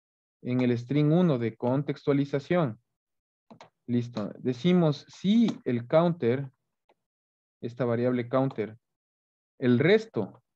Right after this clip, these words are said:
porque es una variable, eh, numérica de tipo entero, ¿no es cierto? Si el resto de esto es igual a cero, como tal y como dijo ni-, nuestra compañera Nicole, eh, esto significa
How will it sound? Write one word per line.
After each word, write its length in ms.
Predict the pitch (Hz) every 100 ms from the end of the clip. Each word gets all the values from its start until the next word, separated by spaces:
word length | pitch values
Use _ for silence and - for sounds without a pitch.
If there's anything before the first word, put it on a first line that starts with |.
| -
porque 200 | 110 123
es 100 | 127
una 220 | 147 143
variable, 640 | 139 131 135 143 151 156 -
eh, 300 | 131 117 113
numérica 560 | 117 127 165 170 139
de 240 | 123 113 113
tipo 260 | 120 120
entero, 320 | 143 143 208
¿no 80 | 127
es 60 | 113
cierto? 320 | 139 156 185
Si 120 | -
el 80 | 123
resto 360 | 131 196 196 156
de 180 | 135
esto 400 | 131 131 110 104 _ _ - - _ _ _ _
es 160 | 120 120
igual 260 | 123 131
a 60 | 147
cero, 480 | 151 170 180 175 170 - _ _
como 320 | - 120 117
tal 180 | 131 170
y 80 | 190
como 240 | 170 156
dijo 300 | 147 151 156
ni-, 160 | 143 131
nuestra 420 | 131 127 127 120
compañera 460 | 123 123 123 135 131
Nicole, 500 | 120 120 196 127 - _
eh, 360 | 113 120 117 -
esto 640 | 120 139 - 165 165 151 _ _
significa 840 | _ 131 123 120 147 143 127 127